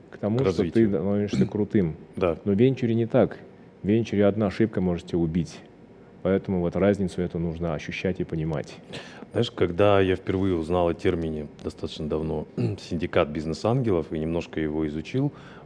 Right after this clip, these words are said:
Speaker 2: мне очень прям зашёл этот принцип. И в Умай у вас это в том числе?
Speaker 1: Это ба-, это кор бизнес, э, клубе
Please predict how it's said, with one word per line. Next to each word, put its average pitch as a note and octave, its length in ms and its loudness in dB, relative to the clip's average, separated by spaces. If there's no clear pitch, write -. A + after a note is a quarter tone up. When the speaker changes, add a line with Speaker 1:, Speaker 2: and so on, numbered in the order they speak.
Speaker 2:
мне F2 460 2
очень G2+ 680 2
прям D2+ 240 -4
зашёл D#2+ 340 0
этот D#2+ 200 -6
принцип. D#2+ 420 -4
И F#2+ 380 0
в F2+ 340 -4
Умай A2+ 320 6
у G#2 160 0
вас G#2 320 2
это A2 300 0
в - 60 -12
том G#2+ 240 2
числе? D#3 480 2
Speaker 1:
Это G#2 200 0
ба-, G#2+ 220 6
это A2+ 800 8
кор D#3+ 340 6
бизнес, F#2+ 580 0
э, - 200 -10
клубе G2+ 400 0